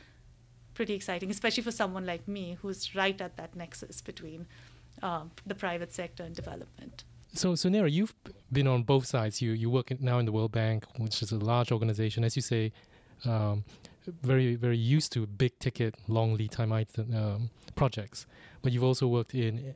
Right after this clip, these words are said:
Speaker 2: uh, N G Os on the ground where you're doing some of that frugal innovation that you mentioned.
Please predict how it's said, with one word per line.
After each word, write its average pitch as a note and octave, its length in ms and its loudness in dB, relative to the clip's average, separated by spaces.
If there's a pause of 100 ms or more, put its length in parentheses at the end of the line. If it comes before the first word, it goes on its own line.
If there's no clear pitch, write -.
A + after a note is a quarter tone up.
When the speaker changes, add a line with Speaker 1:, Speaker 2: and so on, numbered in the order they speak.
Speaker 2:
uh, G#2+ 280 0
N C3 140 4
G A#2+ 200 2
Os A#2 400 2 (100)
on B2 120 2
the A2 60 2
ground A2 380 2
where G#2+ 80 2
you're G#2 160 0
doing A2 320 0 (280)
some E3 140 0
of D3+ 60 4
that A#2+ 100 2
frugal A#2+ 300 0
innovation G#2+ 720 0
that G#2 120 8
you G#2+ 60 6
mentioned. G#2 380 2